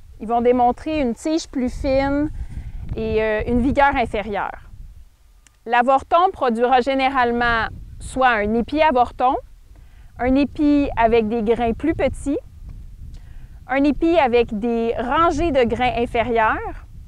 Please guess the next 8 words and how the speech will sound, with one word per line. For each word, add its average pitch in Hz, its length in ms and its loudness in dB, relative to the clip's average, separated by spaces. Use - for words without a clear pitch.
ou 247 120 2
encore 330 380 4
une 247 140 0
combinaison 262 560 0
de 359 60 -6
tous - 160 -6
ces 240 260 -4
éléments. 196 320 -2